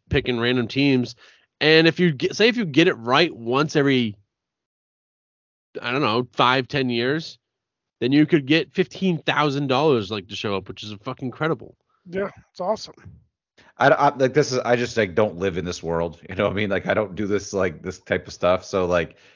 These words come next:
Speaker 3: it just seems like mafia to me. That's
Speaker 1: Yeah.
Speaker 3: what it seems like. Like a random phone call, like, random people showing up with a paper bag and stuff.
Speaker 1: Right.
Speaker 3: It just seems like, seems like a movie to me.
Speaker 1: <laughs>
Speaker 3: It's pretty cool.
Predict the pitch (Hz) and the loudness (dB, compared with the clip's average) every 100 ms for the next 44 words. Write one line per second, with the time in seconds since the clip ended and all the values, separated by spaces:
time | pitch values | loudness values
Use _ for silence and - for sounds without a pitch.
0 | - 107 120 - 123 110 - 92 87 - | -8 -4 -4 -2 0 0 0 2 2 0
1 | 82 76 - 78 76 71 87 92 95 80 | -4 -4 -6 -8 -6 -2 0 0 0 -2
2 | - 80 76 73 - _ _ _ _ _ | -6 -6 -4 -6 -10 _ _ _ _ _
3 | _ _ _ _ 98 104 104 110 110 113 | _ _ _ _ 0 2 2 2 2 2
4 | 104 104 - 104 95 95 95 92 101 101 | 0 0 4 4 6 4 2 -2 -4 -4
5 | 98 101 95 87 95 87 90 90 80 104 | -6 -8 -8 -4 -2 -2 -2 -4 -4 -4
6 | 92 85 82 82 85 80 80 98 87 - | -4 -2 0 0 0 -4 -6 -2 -2 -4
7 | 69 78 - 80 73 76 76 69 - _ | -12 -16 -14 -14 -14 -8 -8 -8 -14 _
8 | _ _ _ _ _ _ _ _ - 76 | _ _ _ _ _ _ _ _ -16 -10
9 | 73 73 73 76 76 78 78 _ _ _ | -8 -6 -8 -8 -10 -10 -12 _ _ _
10 | _ _ _ _ _ _ _ - 120 120 | _ _ _ _ _ _ _ -12 -12 -12
11 | - - - - - 78 - - 78 73 | -16 -18 -14 -10 -8 -8 -10 -10 -8 -6
12 | 80 78 80 | -4 -4 -8